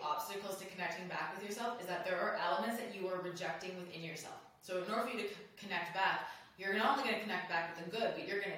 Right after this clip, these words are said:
connect back with the parts you have shame over, that perhaps you don't love fully, which is where the embodiment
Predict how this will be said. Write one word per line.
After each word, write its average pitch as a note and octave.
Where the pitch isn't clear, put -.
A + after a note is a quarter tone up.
connect F3
back E3
with E3+
the E3+
parts -
you F3
have D#3+
shame A3
over, D#3+
that E3+
perhaps D#3+
you F3+
don't E3+
love G#3+
fully, -
which F#3
is F#3+
where G3+
the G3
embodiment E3+